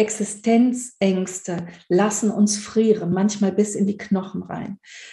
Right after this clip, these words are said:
Das heißt, wenn du merkst, du hast gerade eine Tendenz, frierig zu sein, ein Problem mit Kälte zu haben, sehr erschöpft zu sein, Schlafstörungen zu haben, Wassereinlagerungen, alles das sind so körperliche Symptome,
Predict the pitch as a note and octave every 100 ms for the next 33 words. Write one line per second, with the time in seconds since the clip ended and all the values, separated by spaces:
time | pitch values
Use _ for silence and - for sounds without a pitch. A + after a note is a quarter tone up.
0 | - G#3 G3+ G#3+ A#3+ B3+ B3+ A3 G#3+ B3+
1 | C4+ A#3+ A#3 - G#3+ G#3+ A#3+ - - A3
2 | A3+ G#3+ G#3 - G#3 G3+ G#3 G#3 G#3 -
3 | - G3+ G#3 G#3+ G3 F3+ - F#3 F3+ F3+
4 | F3+ F3+ F#3 F3+ F#3+ G3 G#3+ G3+ G#3 G3+
5 | G3+ - G#3 G3+ G3+ - - E3+ F#3 F#3
6 | F#3+ F#3+ - - _ - A3+ G#3+ G3+ G#3+
7 | - - G3 G3 F#3+ F#3 G3 G#3 F#3+ G3+
8 | G#3+ - G3+ F#3+ F#3+ F#3 F#3 - F#3+ F3
9 | F#3+ F#3+ F#3+ F3+ - _ E3 G3 G3 G3+
10 | G3 F#3+ F#3+ F#3 F#3 F3+ F3+ F#3 F3+ -
11 | C#4+ E4+ - C4 - G#3 G3+ G#3 G3+ G#3
12 | A3+ G3 F#3 F#3+ F3+ F3+ B3 A#3 E3+ E3+
13 | -